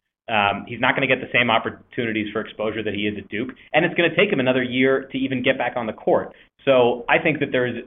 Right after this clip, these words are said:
a, a better chance for him next year at Duke to be productive and be seen, uh, and be considered a high draft pick than there is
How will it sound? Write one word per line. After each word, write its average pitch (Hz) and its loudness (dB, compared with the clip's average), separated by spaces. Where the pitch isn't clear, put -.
a, 110 -2
a 117 -4
better 156 2
chance 131 0
for 123 -6
him 110 -2
next 110 -2
year 113 0
at 98 -6
Duke 104 -2
to 107 0
be 113 -4
productive 156 0
and 104 2
be 104 -6
seen, 110 -4
uh, 104 2
and 107 -2
be 113 -2
considered 131 0
a 123 6
high 120 2
draft 120 -2
pick 98 -4
than 117 0
there 113 2
is 117 0